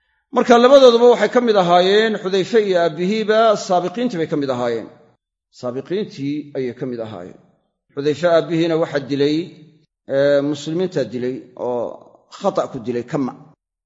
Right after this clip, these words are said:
Ghaswadii Uxud ayay markaa dileen iyagoo gaal moodaya. Seeftii ay ku boobeen, waa ku qayliyey Xudayfa. Yacni, "Abi, abi, aabbahay, aabbahay weeyi, aabbahay weeyi," ab-, si u lahaaba markaysa ay ka gaadhsiiyeen.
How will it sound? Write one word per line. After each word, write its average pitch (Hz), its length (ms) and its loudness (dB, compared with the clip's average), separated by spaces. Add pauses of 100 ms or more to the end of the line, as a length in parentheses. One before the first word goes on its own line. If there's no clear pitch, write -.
(180)
Ghaswadii 156 440 -6
Uxud 160 240 -6 (760)
ayay 147 180 2
markaa 151 260 -2
dileen 147 260 -2
iyagoo 156 260 -2
gaal 160 220 -2
moodaya. 143 480 -2 (580)
Seeftii 147 300 -6
ay 143 60 0
ku 156 120 -8
boobeen, 147 420 -2 (220)
waa 143 100 -4
ku 196 140 -8
qayliyey 151 500 -2
Xudayfa. 160 440 -4 (840)
Yacni, 147 320 -2
"Abi, 208 340 0
abi, 220 300 0 (220)
aabbahay, 190 460 0
aabbahay 185 360 0
weeyi, 214 380 0
aabbahay 202 380 0
weeyi," 233 360 2
ab-, 202 220 -2 (100)
si - 160 -2
u 208 160 0
lahaaba 180 340 0
markaysa 180 320 -6
ay 151 80 -4
ka 160 100 -10
gaadhsiiyeen. 117 520 -10